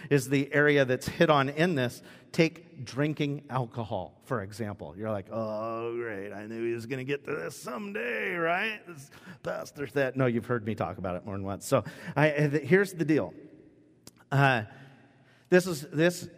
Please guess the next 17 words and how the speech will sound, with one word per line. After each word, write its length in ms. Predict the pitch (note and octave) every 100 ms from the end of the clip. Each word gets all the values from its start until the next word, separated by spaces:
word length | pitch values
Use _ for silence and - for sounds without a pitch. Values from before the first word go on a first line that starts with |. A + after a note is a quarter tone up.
| -
this 380 | D3 D#3 D#3 - -
makes 280 | D3+ D3 -
sense 300 | D3+ C#3+ C#3
as 140 | B2
an 60 | C3
illustration 600 | B2+ A#2 C#3 B2+ C3 A#2
for 120 | B2
multiple 600 | C3+ D#3 D#3 D#3 D#3 C3+
reasons, 420 | B2+ B2+ A#2+ B2
but 220 | G#2+ A#2
one 320 | C3 C#3+ C#3+ C3
for 140 | A#2+
personal. 480 | - C3+ B2 A#2+ G2 - - _
Uh, 120 | - B2+
my 200 | C#3+ D#3+
story 520 | - E3+ C#3+ D3 D3+
is, 240 | B2+ -